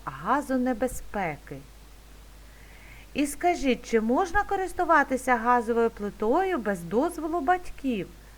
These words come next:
Звичайно ж, не можна. Давайте пограємо в гру «Безпечна гра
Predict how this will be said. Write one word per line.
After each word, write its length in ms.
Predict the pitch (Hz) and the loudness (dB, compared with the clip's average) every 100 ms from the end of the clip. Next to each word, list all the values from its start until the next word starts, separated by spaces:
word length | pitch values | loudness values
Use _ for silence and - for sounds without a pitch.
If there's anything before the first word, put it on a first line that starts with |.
| - - - - 170 | -20 -20 -20 -18 -8
Звичайно 680 | 190 240 302 302 294 294 | -6 -4 -2 0 2 0
ж, 160 | 277 294 | 0 0
не 100 | 302 | 2
можна. 760 | 294 294 262 - _ 165 147 143 - - - - - - - - - | 2 2 2 0 _ -20 -18 -18 -20 -20 -20 -20 -20 -20 -20 -18 0
Давайте 540 | 180 262 294 262 247 | 4 6 6 4 2
пограємо 720 | - 220 196 214 196 185 175 160 | 0 -2 2 6 6 4 -2 -4
в 120 | 160 | -4
гру 320 | 185 294 359 - - 196 | 0 2 0 -6 -16 -2
«Безпечна 920 | 196 196 - 202 262 - - 254 233 | -2 -2 2 6 6 4 2 2 2
гра 440 | 165 165 165 190 | 0 0 2 0